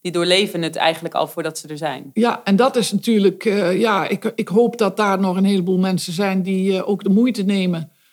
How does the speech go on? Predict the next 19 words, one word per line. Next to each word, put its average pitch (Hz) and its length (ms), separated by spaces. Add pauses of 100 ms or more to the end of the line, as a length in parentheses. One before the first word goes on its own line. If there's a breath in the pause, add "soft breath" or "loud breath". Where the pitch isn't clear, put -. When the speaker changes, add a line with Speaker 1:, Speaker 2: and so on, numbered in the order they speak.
(200 soft breath)
Speaker 2:
van, 196 340
van 190 300
die 214 200
generatie, 196 840
eh, 180 260
om, 190 180
om 202 240
zichzelf 185 640 (300 soft breath)
te 190 100
scholen. 226 600 (560)
Want 196 180
ik 190 160
denk 220 280
dat 180 160
het, 175 260
eh, 190 800
ja, 180 340 (560)
überhaupt, 190 460
hè, 220 100